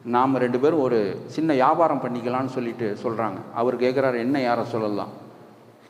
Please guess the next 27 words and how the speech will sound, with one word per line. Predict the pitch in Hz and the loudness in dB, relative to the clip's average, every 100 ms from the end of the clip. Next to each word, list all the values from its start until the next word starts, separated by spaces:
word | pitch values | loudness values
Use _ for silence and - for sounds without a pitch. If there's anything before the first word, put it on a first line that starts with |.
| - _ _ _ _ - | -20 _ _ _ _ -16
"நீங்கள் | 107 127 135 131 | 0 4 6 6
உங்கள் | 120 127 127 | 4 4 4
வீட்டில் | 135 175 156 | 4 4 4
இருக்கும் | 139 123 123 | 2 2 0
அந்த | 120 113 | 0 2
ஒரே | 117 139 | 4 4
ஒரு | 160 127 | 4 2
பேரித்த | - 135 151 139 | 2 2 2 -2
மரத்தை | 123 120 113 123 107 | -2 -2 -2 -4 -4
எனக்கு | 110 123 120 | -4 -4 -6
நீங்கள் | 117 110 107 95 98 - - - - | -6 -4 -4 -4 -10 -18 -20 -18 -8
தந்துவிட்டால், | 117 147 135 - 110 92 - - - - - | -4 2 0 2 0 0 -6 -12 -16 -12 -2
அல்லாஹ்விடத்திலே | 131 165 170 156 147 143 | 2 4 4 4 2 2
உங்களிடத்-, | 131 127 127 123 127 - | 2 2 2 2 -2 -4
உங்களுக்காக | 127 135 131 147 151 | 0 2 2 2 -2
சொர்க்கத்தில் | 143 143 139 165 147 139 | 0 -2 0 -2 -2 0
நான் | 123 117 | 0 0
ஒரு | 120 120 | 0 0
பெரும் | 147 185 185 147 | 0 0 -2 2
தோட்டத்தையே | 151 165 170 165 165 175 | 2 2 -2 0 2 2
வாங்கி | 165 135 127 | 2 0 0
தருகிறேன்" | 117 110 101 92 - - - - - - - _ _ _ - | -2 -2 -6 -8 -16 -20 -20 -20 -20 -20 -20 _ _ _ 0
என்று | 143 170 | 4 4
சொன்ன | 170 147 151 | 4 4 6
பொழுது, | 135 123 110 104 160 - - - - - - - | 4 4 2 2 0 -4 -12 -16 -18 -20 -20 -6
அந்த | 123 120 | 0 2
மனிதர், | 117 143 165 127 | 4 4 6 4